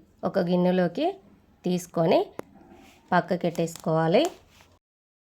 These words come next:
ఒక గిన్నె తీసుకొని చి-, రెండు కప్పుల బియ్య పిండి తీసుకోవాలి, జల్లించుకోవాలి. ఆ విధంగా వేటికైతే పావు కిలో బియ్య పిండి తీసుకోవాలి.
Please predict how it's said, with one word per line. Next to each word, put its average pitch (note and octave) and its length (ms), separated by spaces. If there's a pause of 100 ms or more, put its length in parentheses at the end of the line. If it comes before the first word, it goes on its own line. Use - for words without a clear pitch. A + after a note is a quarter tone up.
(680)
ఒక G#3 140
గిన్నె F#3 320
తీసుకొని F#3+ 540 (480)
చి-, - 240
రెండు F#3 280
కప్పుల F#3 400 (460)
బియ్య F#3 220
పిండి F3+ 300
తీసుకోవాలి, E3+ 720 (180)
జల్లించుకోవాలి. F3 840 (760)
ఆ E3+ 160
విధంగా F3 460 (1600)
వేటికైతే F#3 760 (500)
పావు F3+ 240
కిలో G3 340 (460)
బియ్య F#3 280 (100)
పిండి F3+ 380 (680)
తీసుకోవాలి. F3+ 680